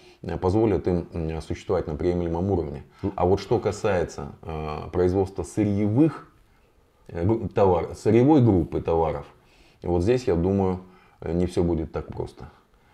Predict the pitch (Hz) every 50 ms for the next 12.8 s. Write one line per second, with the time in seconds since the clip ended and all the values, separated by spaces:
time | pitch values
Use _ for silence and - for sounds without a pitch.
0 | _ _ _ _ - - 80 78 78 78 76 76 76 76 - - - 87 101 101
1 | 95 - - - - - 101 95 92 98 104 104 104 101 98 98 - - 101 92
2 | 90 87 87 87 85 85 87 98 110 113 98 95 92 90 92 92 - 117 120 117
3 | 101 82 85 90 90 87 82 80 80 80 80 - - - - 92 82 - 82 78
4 | 76 73 - 82 78 76 82 82 92 113 110 - 80 78 76 - 76 - - 90
5 | 76 80 82 82 82 82 80 - 101 92 92 - 78 76 76 76 80 76 - 82
6 | 78 - - 80 78 82 98 110 98 73 - - - _ - - - _ _ -
7 | - 76 76 73 71 71 76 76 80 78 80 80 82 80 - - 82 82 78 73
8 | 76 78 80 82 80 80 82 82 82 87 85 85 82 80 78 76 80 82 78 82
9 | 82 82 82 80 80 73 - 80 - - - 85 - - - 90 85 87 80 78
10 | - - _ _ _ _ _ - 76 73 71 71 - - 76 82 85 - - 76
11 | 73 65 - 73 69 - _ _ _ _ - - - - _ - - 78 78 73
12 | 71 - - 139 131 - 185 147 - - 104 90 82 78 78 78